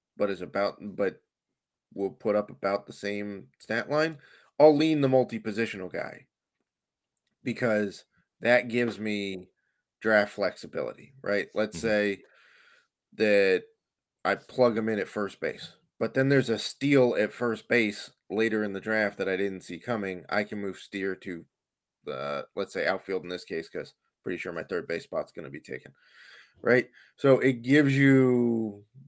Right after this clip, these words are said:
Speaker 1: game planning advantage in the draft. When you get to the actual drafts, I am not going to reach for a multi-positional guy.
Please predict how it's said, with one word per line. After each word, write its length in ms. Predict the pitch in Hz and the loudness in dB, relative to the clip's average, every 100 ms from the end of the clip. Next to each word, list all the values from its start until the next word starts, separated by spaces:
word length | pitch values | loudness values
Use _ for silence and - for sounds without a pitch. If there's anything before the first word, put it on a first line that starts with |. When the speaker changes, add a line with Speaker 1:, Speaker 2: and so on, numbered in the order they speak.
| _ | _
Speaker 1:
game 260 | 120 127 | -6 -4
planning 400 | 110 117 110 104 | -4 -2 -2 -2
advantage 520 | 101 104 101 98 90 95 _ | -4 -4 -4 -4 -8 -14 _
in 180 | 104 90 | -8 -8
the 60 | |
draft. 440 | 87 78 - - _ _ _ _ _ _ _ _ _ _ _ _ _ _ _ _ _ _ _ _ _ _ - | -8 -8 -8 -14 _ _ _ _ _ _ _ _ _ _ _ _ _ _ _ _ _ _ _ _ _ _ -4
When 180 | 131 | -2
you 120 | 127 123 | -2 -2
get 420 | 117 175 - - | 4 4 4 -6
to 380 | - 170 185 180 | -4 -4 -2 -4
the 220 | 139 135 | 0 2
actual 520 | 139 147 139 139 127 | 2 0 -4 -2 -2
drafts, 580 | 104 117 101 - - - _ _ _ _ _ _ _ _ _ _ _ _ _ - | -2 -2 -4 -6 -16 -20 _ _ _ _ _ _ _ _ _ _ _ _ _ -4
I 140 | 120 | 0
am 180 | 123 120 | 0 0
not 260 | 123 135 127 | 0 0 2
going 240 | 135 131 | 2 4
to 80 | 113 | 2
reach 300 | 110 120 110 | 0 -2 -4
for 140 | - 107 | -8 -6
a 60 | |
multi-positional 800 | 104 104 104 98 92 98 90 85 | -4 -6 -8 -8 -8 -8 -10 -14
guy. 280 | - - - | -10 -10 -10